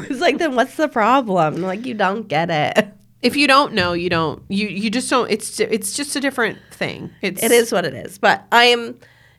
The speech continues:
Speaker 1: I'm in it and I'm loving it and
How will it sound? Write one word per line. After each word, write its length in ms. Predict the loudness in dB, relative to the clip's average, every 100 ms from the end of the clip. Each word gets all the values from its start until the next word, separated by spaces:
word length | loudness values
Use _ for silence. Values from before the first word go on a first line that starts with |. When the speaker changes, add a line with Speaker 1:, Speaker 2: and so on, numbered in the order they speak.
| _
Speaker 1:
I'm 240 | 2 4 4
in 200 | 2 2
it 320 | 2 0 -2 -6
and 180 | -4 -2
I'm 320 | 0 0 0
loving 360 | -4 -4 -6 -6
it 260 | -8 -10 -14 -14
and 760 | -10 -8 -10 -10 -10 -12 -12